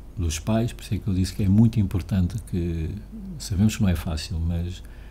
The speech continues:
é muito importante aqui a ajuda dos pais para entenderem que, pronto, a escola são os professores, são os assistentes operacionais.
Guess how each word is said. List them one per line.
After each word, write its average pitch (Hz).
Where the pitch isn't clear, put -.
é 98
muito 98
importante 95
aqui 110
a 104
ajuda 101
dos 92
pais 101
para -
entenderem 101
que, 120
pronto, 127
a -
escola 95
são 95
os 92
professores, 110
são 95
os 87
assistentes 92
operacionais. 110